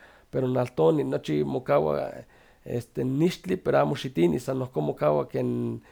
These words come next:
kektlaliah n capa, ohko mokaua, ohkon pantzaktok, amo, amo xixitini. Ah, yehua kmatlani, mm,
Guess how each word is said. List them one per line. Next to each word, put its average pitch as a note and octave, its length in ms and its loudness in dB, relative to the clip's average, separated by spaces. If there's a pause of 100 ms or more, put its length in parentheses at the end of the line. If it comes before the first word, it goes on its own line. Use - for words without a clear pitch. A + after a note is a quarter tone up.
(200)
kektlaliah C3 580 2
n D3 60 -2
capa, D3 340 -2
ohko C3+ 260 -4
mokaua, D3+ 480 0
ohkon C#3+ 260 -4
pantzaktok, C3 680 -6
amo, B2 260 -4
amo B2+ 220 -8
xixitini. B2+ 520 -10 (540)
Ah, A#2 240 -10
yehua B2 320 -6
kmatlani, A#2+ 560 -2
mm, A2+ 340 -10